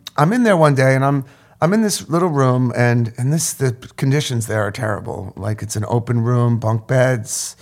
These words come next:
almost like a small gymnasium sort of situation. And, uh, there's this little, like, day room. And I'm in it, and there's some kids, they're all walking in and out of the meeting. Nobody's listening to me. There's a shower. Kids are going to the shower and walking out of the shower.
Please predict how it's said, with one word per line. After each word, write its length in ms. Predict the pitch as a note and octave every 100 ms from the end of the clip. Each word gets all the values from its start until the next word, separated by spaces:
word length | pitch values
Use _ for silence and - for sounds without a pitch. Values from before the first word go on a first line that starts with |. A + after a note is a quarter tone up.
| - - - _ _ _ _ _ _ _ _ _ _ _ _ _ -
almost 300 | C3 B2+ A#2+
like 160 | B2
a 120 | A2+ G#2+
small 340 | - A#2+ A2+
gymnasium 600 | A2+ A2 A#2+ B2+ C#3 C3+
sort 200 | B2+ C3
of 60 | B2
situation. 840 | - B2+ C3+ B2+ B2+ B2 B2 A2 F2
And, 320 | A2+ A2+ A2+
uh, 240 | A2 G#2+ G2+
there's 200 | A2 A2
this 160 | A2 -
little, 220 | B2 B2+
like, 200 | A#2 G#2+
day 200 | B2 B2
room. 500 | A#2+ B2 B2 B2 B2 - - - -
And 160 | - C3+
I'm 120 | F3
in 120 | D3
it, 140 | C#3+ C3+
and 100 | F3+
there's 180 | A#3+ A3
some 140 | G#3+
kids, 280 | - G3+ F#3
they're 100 | F#3
all 140 | F3
walking 360 | C#3 D3+ D#3 D3
in 140 | C#3+
and 140 | C#3+ C3+
out 100 | C3+
of 40 |
the 80 | C3+
meeting. 340 | C3 C3+ C3
Nobody's 380 | C3 C3 B2+ A#2+
listening 340 | C3 A#2 C3 A#2+
to 120 | B2+
me. 120 | B2
There's 220 | B2 A2+
a 40 | A2
shower. 720 | - - C3 C#3 C#3+ C#3+ C#3+
Kids 300 | - B2+ B2+
are 20 |
going 240 | B2+ B2+
to 100 | A#2+
the 80 | B2
shower 640 | A2+ - C3+ C3+ C3+ C#3 C3+
and 80 | B2+
walking 280 | A#2+ B2
out 140 | A#2+ A#2
of 60 |
the 80 | G#2+
shower. 640 | - D#3 D#3+ D#3 C#3+ C#3